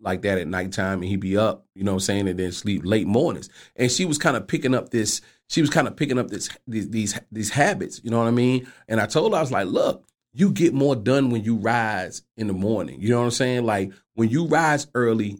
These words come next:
you get more things done. It's kinda like, yo, you know, like, listen, you gotta have some work ethic about yourself, even at this age, because it matters. You know what I'm saying? Like, it matters. You know what I mean? So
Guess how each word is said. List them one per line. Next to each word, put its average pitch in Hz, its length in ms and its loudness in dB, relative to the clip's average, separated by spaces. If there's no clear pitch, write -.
you 113 180 2
get 107 360 0
more 104 360 0
things 98 400 -2
done. 101 380 0
It's 98 160 -4
kinda 131 260 2
like, 104 220 0
yo, 113 320 2
you 120 140 2
know, 117 160 4
like, 107 340 0
listen, 107 460 -2
you 107 100 -8
gotta 160 240 0
have 175 220 4
some 127 160 -4
work 160 260 0
ethic 113 300 -2
about 101 320 0
yourself, 98 480 -2
even 151 320 2
at 117 220 0
this 117 300 0
age, 117 400 0
because 123 540 2
it 147 160 2
matters. 123 640 0
You 123 160 2
know 147 80 8
what 143 80 2
I'm 135 60 0
saying? 143 340 0
Like, 110 240 0
it 113 160 -2
matters. 101 560 0
You 104 80 -2
know 110 80 2
what 113 100 4
I 110 60 2
mean? 113 320 2
So 101 320 -2